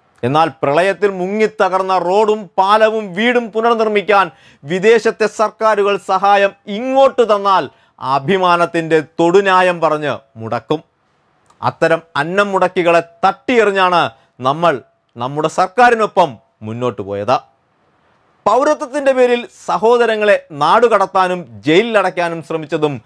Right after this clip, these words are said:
വാഗ്ദാനം പാലിക്കലാണത്രേ. അതെ, ഇവരുടെ വാഗ്ദാനങ്ങൾ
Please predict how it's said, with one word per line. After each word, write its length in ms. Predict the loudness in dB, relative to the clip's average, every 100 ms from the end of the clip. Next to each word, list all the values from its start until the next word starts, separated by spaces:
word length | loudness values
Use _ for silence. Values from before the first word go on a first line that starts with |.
| _ _ -2
വാഗ്ദാനം 600 | 0 0 -2 -2 0 0 -2
പാലിക്കലാണത്രേ. 720 | -2 -2 -4 -4 -4 -2 -2 -2 _ _ _ _ _ _ -2
അതെ, 180 | 0 -2 -6 _ _ -6
ഇവരുടെ 340 | 0 2 2 2
വാഗ്ദാനങ്ങൾ 580 | 0 2 0 0 0